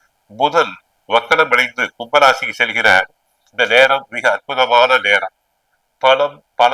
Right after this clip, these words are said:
வழிகளில் வந்து பையை நிரப்பும். பாசமிக்க நண்பர்கள் நேசக்கரம் நீட்டுவர். தொழிலை விரிவு செய்ய எடுத்த முயற்சிக்கு கேட்ட இடத்தில் உதவிகள் கிடைக்கும்.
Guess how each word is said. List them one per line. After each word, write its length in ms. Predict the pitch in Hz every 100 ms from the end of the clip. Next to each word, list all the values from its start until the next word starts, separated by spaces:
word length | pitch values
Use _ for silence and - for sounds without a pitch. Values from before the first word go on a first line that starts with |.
| 135
வழிகளில் 500 | 123 135 131 131 123
வந்து 280 | 110 - 139 -
பையை 300 | 117 127 127 120
நிரப்பும். 500 | 104 104 - 98 - _ _ _ _ _
பாசமிக்க 640 | 127 143 151 139 127 - 139
நண்பர்கள் 560 | 113 117 131 120 135 151 _ _ _ 110
நேசக்கரம் 600 | 131 - 143 120 123 110
நீட்டுவர். 420 | 113 - 95 92 _ _ _ _ _
தொழிலை 360 | 131 143 143 139
விரிவு 320 | 107 120 143 135
செய்ய 280 | 131 123 127 131 131 _
எடுத்த 320 | 117 127 - 120
முயற்சிக்கு 480 | 107 131 - - -
கேட்ட 280 | - 139 143 127
இடத்தில் 460 | 110 117 - 139 143 _ _ _
உதவிகள் 540 | 117 131 139 120 127 -
கிடைக்கும். 420 | 113 110 -